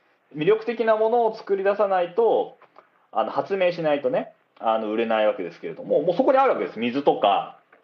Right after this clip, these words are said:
種子とか、そういうものは。それも売っちまえと。それがこの今の私有化って話になるわけですけど、やっぱりその私有化の問題点っていうのは、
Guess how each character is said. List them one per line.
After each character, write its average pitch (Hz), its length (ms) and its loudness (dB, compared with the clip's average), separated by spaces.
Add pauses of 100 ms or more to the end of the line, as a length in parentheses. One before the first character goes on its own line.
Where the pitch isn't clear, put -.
(340)
種 139 100 0
子 104 260 -8
と - 120 -14
か、 - 240 -16
そ 120 140 0
う 113 40 0
い - 20 0
う 113 40 -2
も 107 100 0
の 90 100 -2
は。 - 120 -14 (200)
そ 226 100 4
れ 269 100 2
も 285 100 4
売 170 120 -2
っ - 20 -12
ち 185 80 -2
ま 180 100 6
え 160 60 2
と。 - 60 -10 (560)
そ - 80 -2
れ 254 80 6
が 254 140 4
こ 220 160 2
の 190 160 4
今 175 180 4
の 139 340 2 (760)
私 135 120 0
有 143 220 2
化 - 380 0 (540)
っ - 20 -20
て 131 100 0
話 123 260 0
に 104 60 -10
な 95 60 -6
る 90 80 -6
わ 82 40 -16
け - 60 -16
で - 80 -16
す - 80 -20
け - 80 -16
ど、 180 440 0 (420)
や 151 80 0
っ 165 60 -6
ぱ 285 80 4
り 262 80 2
そ 208 60 2
の 170 80 2
私 160 160 -2
有 202 180 2
化 226 120 2
の 233 100 0
問 233 200 0
題 240 220 2
点 120 200 0
っ - 20 -14
て - 200 -18
い 87 40 -10
う 78 40 -14
の 82 140 -14
は、 151 400 0